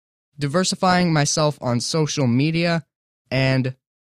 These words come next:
diversifying the kind of content that I create. So, like I mentioned, there's gonna be multiple games now, but the other thing to keep in mind is that I'm also gonna be moving onto Twitch with the streaming,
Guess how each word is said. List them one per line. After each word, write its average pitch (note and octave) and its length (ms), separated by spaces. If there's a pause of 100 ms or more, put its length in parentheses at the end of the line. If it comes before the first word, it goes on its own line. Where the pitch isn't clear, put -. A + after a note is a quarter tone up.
(260)
diversifying C#3+ 680
the B2+ 60
kind C#3 360
of B2 140
content A#2 520
that A2+ 100
I A2 120
create. A2+ 440
So, B2 360 (500)
like D#3+ 200
I F3+ 60
mentioned, D#3 360
there's B2 120
gonna C3+ 120
be C3+ 100
multiple B2+ 400
games C3 380
now, D#3+ 320 (500)
but C#3 220
the D3+ 160
other A3 160
thing G3+ 220
to E3 60
keep D#3+ 200
in D3+ 40
mind C#3 220
is C3 80
that C3+ 180
I'm C3 160
also F3+ 220
gonna F3+ 140
be D3+ 80
moving D3 400 (360)
onto F3+ 240
Twitch C3+ 400
with C3 120
the B2 80
streaming, C#3 500